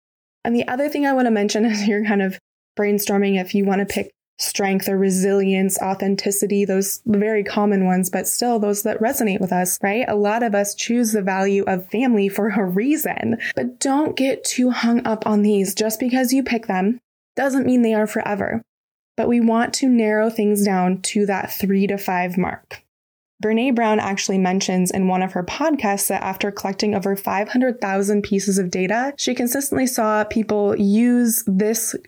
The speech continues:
tool of values-based living most effectively with only two core values. For the purposes of this episode, though, let's not stress about picking only two.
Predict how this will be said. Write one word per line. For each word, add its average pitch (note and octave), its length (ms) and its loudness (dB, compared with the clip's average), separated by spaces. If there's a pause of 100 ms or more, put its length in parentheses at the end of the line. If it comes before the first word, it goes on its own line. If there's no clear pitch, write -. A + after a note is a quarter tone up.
(160)
tool A3 460 2
of G3 200 -2
values-based G3 720 0
living G#3 340 0
most G3+ 280 0
effectively B3 760 -2
with A3 180 -2
only G#3 400 2
two G#3 600 0
core G#3 240 -2
values. F3 640 -2 (160)
For B3 80 0
the C4 100 0
purposes D#4 500 -2
of A3 200 -2
this G3+ 180 0
episode, G3+ 540 -2
though, B3 360 2
let's C4 400 0
not B3 220 2
stress G3+ 380 -2
about A#3 580 0
picking B3 300 0
only A3+ 260 2
two. B3+ 440 2